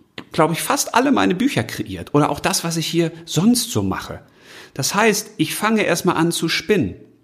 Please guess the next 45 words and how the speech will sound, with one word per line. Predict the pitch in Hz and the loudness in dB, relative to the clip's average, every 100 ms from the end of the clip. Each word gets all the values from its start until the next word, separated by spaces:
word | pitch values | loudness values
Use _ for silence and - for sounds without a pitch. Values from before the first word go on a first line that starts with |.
| _ _ _ - | _ _ _ -4
Beim | 135 | 0
Brainstorming | 127 165 190 185 113 120 | 4 4 4 2 2 2
sagt | 117 131 - | 0 -2 -2
man | 135 | -2
das | 135 | -2
ja | 143 | -2
auch. | 143 104 - | 0 -2 -4
Alles | - 180 185 151 127 | -2 4 4 4 2
rauslassen, | 147 170 151 143 147 | 2 2 0 0 0
was | 139 - | 0 -2
geht. | 151 104 - - - - | -4 -4 -8 -18 -20 -2
Und | 135 | 2
auf | - - | 2 0
die | 156 147 147 - | 0 0 -2 -10
verrückte | - 143 214 143 - | -2 2 2 0 -2
Idee | 120 110 101 | 0 2 0
kommt | - - | 0 2
eine | 160 | 4
noch | 202 220 | 4 0
verrücktere | 147 104 - 95 | -2 -2 -4 -6
Idee | 92 87 90 | -6 -8 -2
und | 98 147 | 2 2
eine | 147 - | 0 -4
total | 196 - 277 311 | -6 2 4 4
bekloppte | 131 - 98 - | 2 0 -4 0
und | 135 | 2
eine | 160 | 2
total | 208 208 294 294 | 0 2 2 2
abgedrehte | 294 285 - 113 101 98 - | -2 0 -2 -2 -2 -2 -2
und | - 170 | -2 0
eine, | - 165 180 | 0 2 0
die | 175 | 0
total | 165 170 190 165 160 160 156 | -6 -6 -4 -2 -2 -2 0
ekelhaft | - 320 220 208 - | 0 0 0 -2 -2
ist, | 220 | -6
bescheuert, | - 175 - 233 262 214 214 | -4 -2 0 2 2 0 -4
verrückt, | - 185 214 285 - - | -2 0 2 0 -4 -6
äh, | - 160 156 156 | -2 0 0 -2
crazy, | 160 220 240 208 202 | 2 2 2 -2 -4
whatever, | 170 170 143 139 135 120 104 110 | 0 4 4 4 4 2 -2 -4
wie | 127 | -4
du | 113 | -2
das | 98 | -2
nennen | 127 117 | 0 0
möchtest. | 95 90 95 - | -2 -8 -12 -18